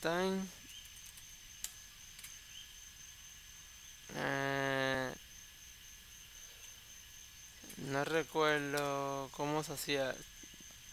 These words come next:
Bueno, ya se está haciendo de noche, esperamos, olvídalo, esperemos. Eso ya está bajando, así que esto se está poniendo de noche.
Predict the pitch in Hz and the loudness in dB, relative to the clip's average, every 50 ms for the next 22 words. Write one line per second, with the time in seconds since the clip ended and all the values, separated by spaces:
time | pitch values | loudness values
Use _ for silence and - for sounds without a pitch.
0 | - - - - - - - - 165 165 156 147 151 156 170 180 175 170 165 175 | -12 -12 -12 -12 -10 2 10 12 12 12 12 12 12 12 12 10 6 6 8 12
1 | 170 160 147 143 139 139 135 - 139 139 - - 147 147 143 135 131 131 139 143 | 12 12 12 12 12 12 10 10 6 8 10 12 12 12 12 12 12 10 8 8
2 | 139 135 135 127 120 120 123 - - - - - - - 160 143 139 127 120 120 | 8 8 8 8 6 4 2 -2 -8 -14 -12 -6 0 6 8 8 8 8 6 2
3 | - - - - - - - - - - - - - - - - - - - - | -4 -8 -14 -14 -14 -14 -14 -14 -14 -14 -14 -14 -14 -14 -14 -14 -14 -14 -14 -14
4 | - - - - - - - - - - - - - - - - - 185 175 175 | -14 -14 -14 -12 -12 -12 -12 -10 -12 -12 -12 -12 -10 -2 4 6 8 10 10 10
5 | 170 - 175 160 156 165 185 208 208 202 196 190 180 175 175 170 - 160 156 156 | 12 12 12 12 12 12 12 12 12 12 12 12 12 10 10 10 8 8 8 8
6 | 156 - - 165 160 160 - 160 151 151 151 151 151 147 147 147 156 180 190 185 | 8 8 6 6 4 4 6 4 6 8 8 8 8 10 10 10 12 12 12 12
7 | 170 - 180 170 160 | 12 10 8 6 6